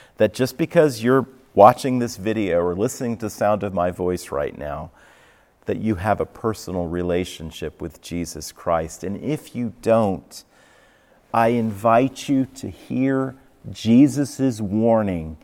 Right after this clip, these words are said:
in this parable. Don't be like the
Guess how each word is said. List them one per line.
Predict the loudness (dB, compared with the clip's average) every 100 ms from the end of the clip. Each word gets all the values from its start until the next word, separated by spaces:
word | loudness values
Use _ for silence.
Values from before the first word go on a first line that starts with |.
| _ _ -4
in | -2 -2
this | -2 -6
parable. | -12 -6 -4 -2 -4 -6 -10 -12 _ _ _ _ _ _ _ _ 6
Don't | 8 8 6 2 -8 -20 -2
be | 2 4 2
like | 2 2 2 2 -4 -18 -20 -20 _
the | -6